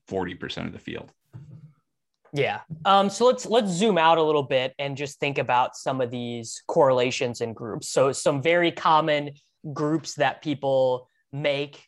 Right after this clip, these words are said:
Speaker 2: uh, and, and Brian, I'm sure will have some interesting thoughts on this because he, he hates the rules and he just wants
Speaker 1: <laughs>
Speaker 2: weird rosters. Uh, so some very common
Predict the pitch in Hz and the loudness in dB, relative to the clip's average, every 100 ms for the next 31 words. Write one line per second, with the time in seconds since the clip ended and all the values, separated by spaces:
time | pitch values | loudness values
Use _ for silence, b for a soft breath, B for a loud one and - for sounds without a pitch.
0 | - 143 127 127 135 131 - 127 135 139 | -10 -4 -4 -4 -8 -10 -10 -6 0 0
1 | 135 123 123 - 131 123 127 131 127 127 | 0 -2 -6 -8 -4 -4 -4 -6 -8 -8
2 | - 120 123 120 120 117 120 - 113 113 | -10 -6 0 0 -2 -6 -8 -8 -10 -10
3 | - 143 139 127 120 b b - 185 170 | -8 -6 -4 -4 -8 b b -2 2 4
4 | 208 208 156 143 131 127 127 143 139 123 | 2 0 -4 0 0 0 -4 -8 -8 -8
5 | 127 123 117 123 139 135 135 123 B B | -4 -4 -4 -4 -2 0 -2 -6 B B
6 | B 131 123 123 143 170 - 147 139 - | B 2 2 0 -6 -6 0 2 2 0
7 | 185 175 180 208 208 - 180 170 170 165 | -2 2 6 6 6 4 4 4 4 0